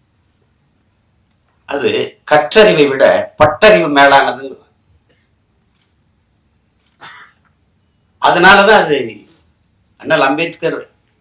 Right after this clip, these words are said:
வரலாற்றை படிக்காதவன் வரலாற்றை படைக்கவே முடியாதுங்கிறார். அது ஹோசிமின் வரலாற்றை மறந்து விட்ட இனம் சுடுகாட்டுல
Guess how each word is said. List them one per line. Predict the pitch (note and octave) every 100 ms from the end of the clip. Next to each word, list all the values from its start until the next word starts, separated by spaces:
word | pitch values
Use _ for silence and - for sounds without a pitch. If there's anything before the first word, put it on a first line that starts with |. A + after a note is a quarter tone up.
| _ _ _ _ _ A2+
வரலாற்றை | C3 F3 F3+ D#3+ -
படிக்காதவன் | C3 E3 F3+ E3 E3+ D#3
வரலாற்றை | C3 C#3 D3+ C#3+ C3+
படைக்கவே | A#2+ C3 C3+ D3+ D#3+ D3
முடியாதுங்கிறார். | G#2 G#2 _ - - _ _ _ _ _ _ _ _ _ _ _ _ _ _ _ _ _ _ _ _ -
அது | D3 A#2+
ஹோசிமின் | E3 E3+ F3 D#3+ - - - _ _ _ _ _ _ -
வரலாற்றை | C3 F#3+ F#3+ F#3 D3+
மறந்து | D#3 F3+ F#3+ E3+
விட்ட | D3+ D#3
இனம் | D3+ D3+ D#3+
சுடுகாட்டுல | F3 G3+ F#3+